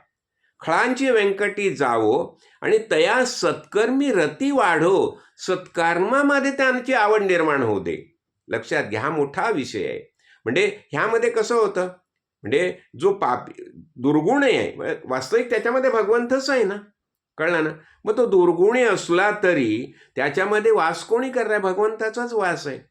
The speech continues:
आणि तो दुर्गुणी का झाला? चुकीच्या संघामुळे, चुकीच्या, अ, मार्गदर्शनामुळे. म्हणजे मग त्याला योग्य मार्गदर्शन मिळालं असतं तर तो वाईट झाला नसता. म्हणून त्याला सुधारणेची संधी द्यायची, सुधारण्याचा चान्स द्यायचा.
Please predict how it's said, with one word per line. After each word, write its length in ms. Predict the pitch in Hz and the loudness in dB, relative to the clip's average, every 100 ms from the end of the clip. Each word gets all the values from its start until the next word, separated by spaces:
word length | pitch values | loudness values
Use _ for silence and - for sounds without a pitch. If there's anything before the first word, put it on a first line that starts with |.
| _ - - | _ -20 -6
आणि 160 | - 208 | 0 0
तो 160 | 220 | 2
दुर्गुणी 540 | 214 180 175 175 220 254 | 2 4 4 4 2 2
का 360 | 247 170 214 | -2 0 2
झाला? 480 | 254 202 147 110 98 98 - _ | 2 2 2 0 -2 -6 -20 _
चुकीच्या 440 | - 208 254 269 247 | -10 -8 -6 -4 -2
संघामुळे, 800 | - 185 170 214 254 214 160 123 | 0 2 2 2 0 0 0 0
चुकीच्या, 640 | 123 156 185 196 208 202 196 196 _ _ | -4 -8 -8 -4 0 2 0 -6 _ _
अ, 100 | - 135 139 135 127 123 117 113 | -2 2 4 4 4 4 2 0
मार्गदर्शनामुळे. 1200 | 127 151 151 202 233 240 240 262 262 208 143 107 | 0 0 0 0 2 0 0 0 2 2 2 0
म्हणजे 220 | 107 123 | 0 0
मग 120 | 143 | 0
त्याला 260 | 139 127 151 | 0 0 0
योग्य 420 | 135 120 107 196 | 0 0 0 -2
मार्गदर्शन 680 | 208 151 131 131 123 120 117 | 0 -2 0 0 0 -2 -4
मिळालं 340 | 117 107 107 | -2 0 0
असतं 480 | 104 101 - 156 175 175 - _ 170 | -2 -4 -2 0 0 -2 -18 _ -2
तर 120 | 175 | -2
तो 360 | 180 202 214 | 2 4 4
वाईट 240 | 185 175 196 | 4 2 -2
झाला 320 | 160 170 214 | -2 0 0
नसता. 480 | 262 277 - 117 76 - _ - - | 0 -4 -6 -8 -8 -12 _ -12 0
म्हणून 200 | 185 233 | 0 2
त्याला 280 | 226 233 | 0 0
सुधारणेची 680 | 240 196 165 190 226 240 247 | 0 0 2 2 2 0 -4
संधी 380 | 233 175 160 202 | -4 0 0 0
द्यायची, 340 | 202 180 143 156 | 0 0 -2 -4
सुधारण्याचा 680 | 156 151 160 165 160 160 | -2 -2 -2 -2 -4 -4
चान्स 460 | 160 160 123 139 123 | -4 -2 0 0 0
द्यायचा. 600 | 110 107 104 131 131 117 | 0 0 0 -2 -2 -2